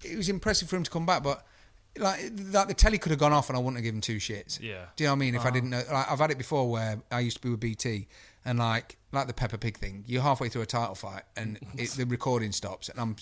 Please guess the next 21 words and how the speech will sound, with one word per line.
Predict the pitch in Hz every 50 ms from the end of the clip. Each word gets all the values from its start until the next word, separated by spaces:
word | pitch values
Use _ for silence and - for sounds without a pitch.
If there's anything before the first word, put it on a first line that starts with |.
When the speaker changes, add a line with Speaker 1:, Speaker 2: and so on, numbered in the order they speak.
| - -
Speaker 1:
I'm | 123 117 107
fucking | - - 123 - - 107 101
seething. | - 123 120 113 101 98 - 104 - - -
Speaker 2:
Yeah. | 104 98 92 87 - - -
Speaker 1:
Whereas | 160 160 156 147
with | 165 165
that, | 208 196 165 -
I | 123 131
was | 131 123 135
like, | 131 127 123 - - -
Speaker 2:
Not | 113 101
that | 92 95 98
Speaker 1:
"Meh." | 98
Speaker 2:
bothered. | 98 101 101 98 - - - - - - -
Yeah. | 110 98 90 87 85 - - - _ _ _ _ - _ _ _ _ _ _ _ _ _ _
Speaker 1:
Well, | - 180 214
it's, | -
it | 135
Speaker 2:
Yeah. | 135 214
Speaker 1:
was | 196 180
just, | - 226 214 -